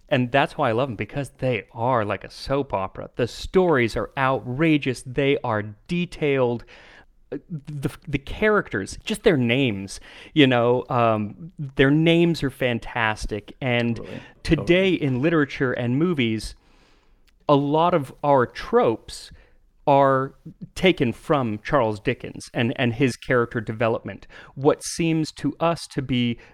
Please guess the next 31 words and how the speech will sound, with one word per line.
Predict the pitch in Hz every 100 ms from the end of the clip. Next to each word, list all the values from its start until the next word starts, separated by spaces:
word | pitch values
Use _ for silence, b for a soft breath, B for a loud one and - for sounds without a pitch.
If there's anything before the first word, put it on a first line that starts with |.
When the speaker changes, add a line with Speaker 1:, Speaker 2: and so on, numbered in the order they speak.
| -
Speaker 1:
very | 127 131 123 117
stereotypical | - 143 127 113 - 208 160 - 98 101 - _ - -
was | 147 127
brand | 131 135 139 131 139
new | 175 120 107 - b -
when | 120 113
Charles | - 135 117
Dickens | - 120 104 104 - -
created | - 117 113 131 113 98
it. | - - - B B B _
Speaker 2:
Hmm. | 123
Speaker 1:
And, | 117 113 110 110 - 131
uh, | 110 107 156
that's, | 147 151 -
I | 127 117
just, | 135 - - _ _
his | - 151
whole | - 180 170
world | 143 131 131 123 120
building | 117 107 107 110
is | 120 110
fantastic. | - 107 107 107 101 98 98 -
He | - 156 156 151 139 -
is, | 131 123 113 - - - 151 _
to | -
me, | 139 143 143
he's | 131 151 139
one | 143 135 139
of | 127 117
the | 117
first, | - - 120 120 - -